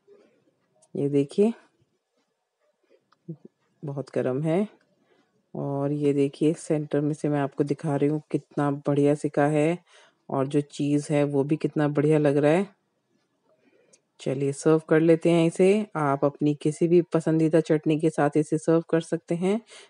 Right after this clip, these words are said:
मैंने इसे मीठी चटनी और हरी चटनी के साथ सर्व किया है।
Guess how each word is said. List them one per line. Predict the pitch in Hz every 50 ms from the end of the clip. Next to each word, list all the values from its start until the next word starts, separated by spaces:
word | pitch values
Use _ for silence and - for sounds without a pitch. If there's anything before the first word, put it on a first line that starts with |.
| _ -
मैंने | 165 143 147 151 151 147
इसे | 151 151 151
मीठी | 151 156 151 143 - 185
चटनी | 185 - 160 151 - 160 160 156 156
और | 147 143 147 143
हरी | 139 160 139 147 160
चटनी | - 160 151 - - 160
के | - 170
साथ | - - 160 165 - -
सर्व | 180 170 170 - -
किया | - 175 175 175
है। | 180 170 202 220 254